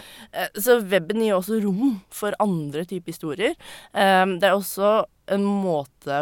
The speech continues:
hvor folk som ikke er innenfor systemet, eh, får lov til å, eh, altså, det, det er noe man kan do it yourself, da. Ehm, så det gir rom, eh, for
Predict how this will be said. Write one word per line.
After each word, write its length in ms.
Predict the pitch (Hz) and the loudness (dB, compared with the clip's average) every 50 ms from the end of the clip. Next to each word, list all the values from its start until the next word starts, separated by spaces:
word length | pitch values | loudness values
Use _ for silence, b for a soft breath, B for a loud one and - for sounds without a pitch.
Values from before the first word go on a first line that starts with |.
| 151 | -2
hvor 400 | 143 147 151 156 160 165 160 - b b b b b | -2 -2 0 2 4 2 2 0 b b b b b
folk 240 | _ - 185 160 165 | _ -6 -6 -4 -4
som 100 | 190 190 | -4 -6
ikke 320 | - 202 - _ - - | -6 -8 -10 _ -10 -6
er 200 | 135 135 139 143 151 | -4 -2 -2 -2 -2
innenfor 400 | 160 151 143 131 - - 139 120 | -4 -6 -8 -10 -12 -12 -14 -14
systemet, 640 | - 139 143 - 143 123 101 123 151 220 285 262 - - | -12 -14 -10 -8 -8 -8 -4 0 2 2 2 2 -2 -4
eh, 260 | - 185 180 180 175 | -4 -4 -2 -2 -4
får 200 | 175 - - 196 180 | -6 -6 -6 -6 -6
lov 280 | 156 147 127 123 147 - - - | -6 -6 -8 -10 -12 -14 -20 -20
til 440 | - - 143 143 139 139 139 147 - - _ - 139 | -14 -10 -8 -8 -8 -8 -10 -10 -14 -16 _ -12 -10
å, 540 | 143 139 143 139 139 143 143 151 160 165 170 B B B B B B B B B B _ _ - | -10 -8 -8 -6 -4 -2 0 0 0 0 -2 B B B B B B B B B B _ _ -4
eh, 200 | 175 156 156 151 - | -2 -2 -2 -2 -2
altså, 300 | 175 175 185 190 185 170 | -2 0 2 2 2 2
det, 280 | 160 165 196 208 190 - - - | 2 2 4 4 4 4 2 2
det 100 | 196 208 | 2 2
er 80 | 220 | 4
noe 140 | 233 233 220 | 2 2 0
man 160 | 202 190 190 | 0 0 -2
kan 260 | 214 202 196 190 190 175 | -2 -2 -2 -2 -2 -2
do 140 | 165 190 | -2 -4
it 100 | 185 180 | -2 0
yourself, 460 | 233 247 277 - 311 320 466 480 - - | -2 -2 0 0 0 0 0 -2 -4 -2
da. 300 | - 170 143 - 160 180 - - | 0 2 2 2 -2 -6 -10 -6
Ehm, 840 | 185 180 180 175 175 170 175 170 170 165 170 170 165 165 160 - - - | -4 -4 -2 -2 -4 -4 -4 -6 -8 -8 -10 -10 -12 -12 -14 -16 -16 -16
så 460 | - - - 196 185 180 180 190 196 B B B B B B B - | -12 -6 -2 2 4 4 4 4 2 B B B B B B B -14
det 220 | - 180 208 214 214 | -6 -2 -2 0 0
gir 480 | 185 170 170 160 175 190 208 190 202 - - - 180 170 | -2 -2 -4 -4 -4 -4 -4 -6 -8 -6 -4 -4 -2 -2
rom, 440 | 170 165 175 208 226 226 220 208 208 - | -2 -2 -2 -2 -2 -2 -4 -6 -8 -6
eh, 440 | - 185 165 156 151 143 143 90 123 | -4 -2 0 0 -2 -2 -4 -6 -8
for 400 | - - - - 156 143 139 151 | -10 -12 -12 -8 -4 -4 -2 -4